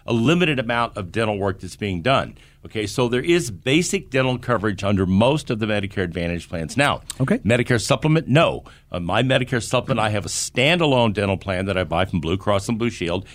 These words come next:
Speaker 1: and I pay a separate premium for that. Yes, this is being considered. The million-dollar question, or better yet, probably the thirty or forty billion dollar question is, since the Social Security trustees have said that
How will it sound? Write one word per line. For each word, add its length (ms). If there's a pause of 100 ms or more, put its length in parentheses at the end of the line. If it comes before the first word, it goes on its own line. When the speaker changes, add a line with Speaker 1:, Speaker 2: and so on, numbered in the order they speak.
(100)
Speaker 1:
and 120
I 60
pay 200
a 40
separate 380
premium 320
for 100
that. 180 (280)
Yes, 300
this 260
is 80
being 260
considered. 640 (540)
The 440
million-dollar 760
question, 420
or 60
better 240
yet, 200
probably 280
the 240 (120)
thirty 280
or 80
forty 280
billion 520
dollar 260
question 400
is, 260 (540)
since 360
the 240 (340)
Social 240
Security 360
trustees 640
have 180
said 300
that 160